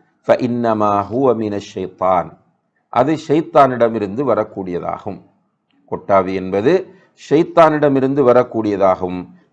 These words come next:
فَلْيَرُدَّهُ مَا اسْتَطَاعَ،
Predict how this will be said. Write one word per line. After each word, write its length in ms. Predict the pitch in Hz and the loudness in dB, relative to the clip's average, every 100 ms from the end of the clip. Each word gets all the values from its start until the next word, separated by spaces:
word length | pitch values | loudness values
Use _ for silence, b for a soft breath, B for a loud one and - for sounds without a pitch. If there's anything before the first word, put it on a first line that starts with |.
| _ | _
فَلْيَرُدَّهُ 1040 | 110 107 110 123 143 107 117 107 104 101 98 95 | -2 2 2 2 0 2 2 2 -4 -4 -4 -8
مَا 40 | |
اسْتَطَاعَ، 840 | 107 - 107 - 98 90 90 85 | -10 -8 -8 -2 -2 0 -2 -4